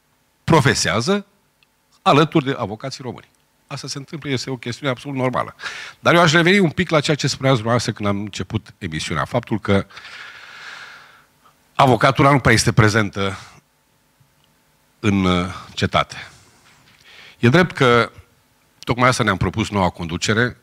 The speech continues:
să ieșim în cetate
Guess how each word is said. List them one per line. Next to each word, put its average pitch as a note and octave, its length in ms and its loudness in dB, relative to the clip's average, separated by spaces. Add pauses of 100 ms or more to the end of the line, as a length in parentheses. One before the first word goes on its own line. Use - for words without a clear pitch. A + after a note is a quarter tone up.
(100)
să - 280 -2
ieșim G2 540 -2 (3500)
în A2+ 160 4
cetate F#2+ 600 -2